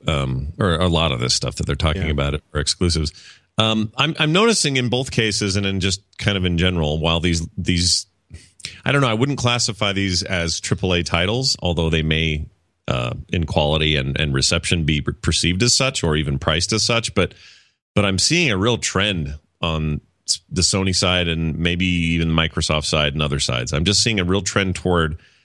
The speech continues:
Speaker 1: games and experiences from developers who are veterans but are kind of off on their own now or doing some stuff separate from their old big corporate overlords,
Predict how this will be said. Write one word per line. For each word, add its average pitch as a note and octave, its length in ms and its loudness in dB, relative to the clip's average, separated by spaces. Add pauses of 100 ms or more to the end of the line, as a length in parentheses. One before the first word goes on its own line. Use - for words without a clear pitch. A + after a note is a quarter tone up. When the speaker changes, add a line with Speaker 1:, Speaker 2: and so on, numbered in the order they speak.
(320)
Speaker 1:
games G#2 300 2
and G2+ 100 0
experiences F2 880 0 (560)
from F#2+ 720 0
developers A#2 580 2
who A#2+ 100 0
are G#2 80 4
veterans G2 560 0
but G2 200 0
are F#2+ 220 2 (180)
kind A#2 200 0
of A2 80 2
off A2 200 2
on A2 80 0
their G2 160 0
own A#2 180 0
now B2+ 420 -2
or D#2+ 240 0
doing G2+ 380 0
some F#2+ 140 0
stuff G#2 260 0
separate A2+ 420 -2
from G#2+ 160 0
their G#2 260 2
old G#2+ 380 0
big G#2 300 0
corporate G#2 420 0 (180)
overlords, A2+ 600 2